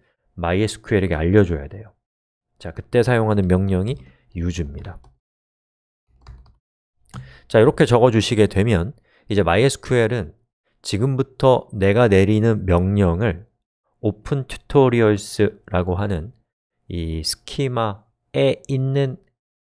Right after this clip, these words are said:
표를 대상으로 명령을 실행하게 되는 거예요. 아시겠나요?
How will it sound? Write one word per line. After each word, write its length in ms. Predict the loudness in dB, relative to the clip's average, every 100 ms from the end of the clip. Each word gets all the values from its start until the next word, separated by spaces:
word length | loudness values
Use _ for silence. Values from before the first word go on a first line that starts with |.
| _ _
표를 460 | -8 -4 0 0 2
대상으로 680 | 0 0 -2 -4 -6 -10 _ _ _ _ _ _ _ _
명령을 640 | -6 -2 -2 -2 -2 -6 _ _ _
실행하게 540 | -8 -2 0 0 0
되는 320 | 0 0 -2
거예요. 300 | -4 -12 -16 _ _ _ _ _ _ _ _ _ _ _ _ _ _ _
아시겠나요? 640 | -14 -8 -4 -2 -2 -4